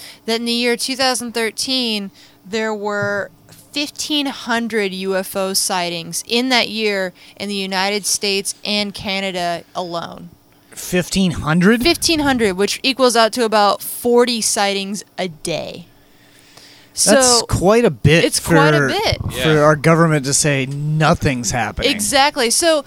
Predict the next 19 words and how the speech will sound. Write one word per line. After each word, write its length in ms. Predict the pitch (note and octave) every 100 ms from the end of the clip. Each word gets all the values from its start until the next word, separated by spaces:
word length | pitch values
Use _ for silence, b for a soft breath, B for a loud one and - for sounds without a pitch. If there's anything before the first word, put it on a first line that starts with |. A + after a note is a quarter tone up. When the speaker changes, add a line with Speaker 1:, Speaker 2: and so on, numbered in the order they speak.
| B -
Speaker 1:
that 260 | D4+ E4+ E4
would, 340 | F#4+ G4+ G4 B3 - - -
you 120 | D#4
know, 100 | E4+
it 20 | F4
would 140 | E4
make 280 | C#4 D#4+ A#3
more 280 | B3 D4 F4
sense 460 | - B3+ A#3 - -
if 320 | A#3+ A#3 - -
a 80 |
good 300 | G#3+ B3 A3+
portion 420 | - A3+ A#3+ - A#3
of 80 |
those 180 | G#3 G3+
sightings 460 | - G3+ F#3+ G3 F#3+
were 540 | F3 G3+ G3 F#3+ E3+
from 360 | - - G#3 E3+
us, 480 | A3+ - - -